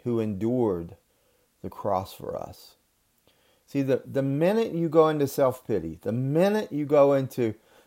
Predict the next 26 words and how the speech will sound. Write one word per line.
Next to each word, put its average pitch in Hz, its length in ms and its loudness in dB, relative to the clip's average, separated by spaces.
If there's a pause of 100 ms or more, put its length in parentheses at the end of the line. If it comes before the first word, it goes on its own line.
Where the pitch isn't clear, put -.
(120)
feeling 143 340 0
sorry 127 360 2
for - 160 -8
yourself, 85 500 -8
you 107 140 -4
have 113 160 -4
taken 165 520 -4
your 165 240 -4
eyes 110 580 -2 (800)
off 104 260 -2
of 101 120 -8
Jesus, 113 840 -8 (720)
who 113 120 -6
endured 101 400 -4
the 98 80 -10
cross. 107 560 -8
Now, 107 320 -6 (380)
it's 104 140 -10
almost 185 460 -2
impossible, 123 600 -2
I'm 107 180 -4
not 123 180 -4
sure 123 180 -6
it's - 140 -12
even 92 280 -8
possible, - 580 -16